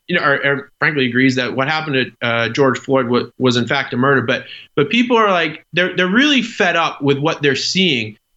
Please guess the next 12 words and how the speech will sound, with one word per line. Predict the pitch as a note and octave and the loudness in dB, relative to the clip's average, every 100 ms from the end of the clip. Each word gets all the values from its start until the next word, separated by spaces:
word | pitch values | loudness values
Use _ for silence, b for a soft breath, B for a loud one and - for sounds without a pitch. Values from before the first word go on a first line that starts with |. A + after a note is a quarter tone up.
| _ | _
And, | C3+ C#3 C3+ C#3 C3+ C3+ - | -6 -2 0 0 0 -2 -2
um, | C#3 C3 C3 B2+ C3 - - | 0 0 0 -2 -6 -10 -4
you | D3 | -2
know, | C#3 C3 | 0 -2
Trump, | - F3+ F3+ | -2 -2 -2
Trump | - F3+ G3 G3 | -2 -2 -2 -2
is | D#3+ D#3 | -2 0
like, | D#3 D3 C#3 - _ _ _ _ _ | 0 -2 -4 -10 _ _ _ _ _
smart | - - F3 F3+ | -6 0 0 0
by | E3+ F3 | 0 0
him. | G#3+ G3 D#3+ | 0 -2 -2
"Hey, | G#3 D3 - | -2 -4 -6